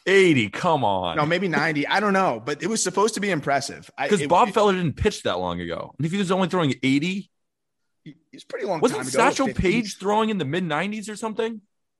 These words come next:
Speaker 2: It might have been faster than eighty. I don't know what the speed of the motorcycle was, but it was, like, supposed to be cool. I don't really think it was.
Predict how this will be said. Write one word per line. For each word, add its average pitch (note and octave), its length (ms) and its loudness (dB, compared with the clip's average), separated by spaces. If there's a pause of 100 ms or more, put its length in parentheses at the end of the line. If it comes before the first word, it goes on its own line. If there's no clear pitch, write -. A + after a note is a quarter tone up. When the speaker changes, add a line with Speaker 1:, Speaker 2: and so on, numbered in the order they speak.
Speaker 2:
It G3+ 100 2
might B3+ 160 0
have D4+ 60 -2
been C4+ 140 0
faster B3 320 -4
than E3 100 -2
eighty. G#2+ 320 -8
I C3+ 140 -2
don't F#3 160 -2
know F#3 100 0
what E3 480 -6
the D3 80 -6
speed C#3+ 380 -6
of C#3+ 100 -6
the B2 80 -8
motorcycle D3 640 -8
was, E3+ 420 -10 (300)
but C3 280 -8 (480)
it C3 120 -10
was, B2 200 -6
like, A#2+ 140 -8
supposed A2+ 400 -12
to G#2 60 -16
be G2+ 100 -12
cool. F#2+ 400 -16
I G#2 60 -16
don't G2+ 140 -16
really F#2+ 180 -20
think F#2 160 -20
it E2+ 40 -20
was. F2 360 -20